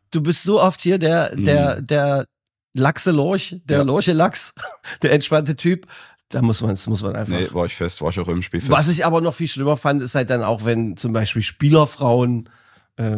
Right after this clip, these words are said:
Speaker 1: lustige, humorvolle Einlagen ins Internet posten und dann musst du einfach machen, schreiben mit Zwinker-Smiley und so weiter. Es war so Spielerfrau.
Speaker 2: Ja, okay.
Speaker 1: Und, ähm,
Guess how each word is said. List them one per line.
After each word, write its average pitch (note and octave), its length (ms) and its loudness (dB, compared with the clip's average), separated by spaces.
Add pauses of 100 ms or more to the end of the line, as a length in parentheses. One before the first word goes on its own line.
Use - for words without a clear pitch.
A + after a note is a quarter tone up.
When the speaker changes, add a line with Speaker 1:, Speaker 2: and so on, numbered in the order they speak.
Speaker 1:
lustige, A#2+ 580 2
humorvolle A#2 580 2
Einlagen A2+ 420 -4
ins G#2+ 140 -8
Internet A2 380 -4
posten A2+ 420 -2
und A2 180 -8
dann G#2 120 -4
musst A2+ 380 2
du - 40 0
einfach G#2+ 360 -2
machen, C#3+ 520 0 (240)
schreiben B2 680 0
mit A2+ 240 -2
Zwinker-Smiley A#2+ 1000 0
und A2+ 180 -4
so A2 140 -8
weiter. A2 380 -6
Es G#2 120 -8
war A2+ 140 0
so C3+ 220 4
Spielerfrau. B2+ 840 -4
Speaker 2:
Ja, F2+ 300 -6
okay. F2 320 -12 (500)
Speaker 1:
Und, B2 420 2
ähm, A2 540 2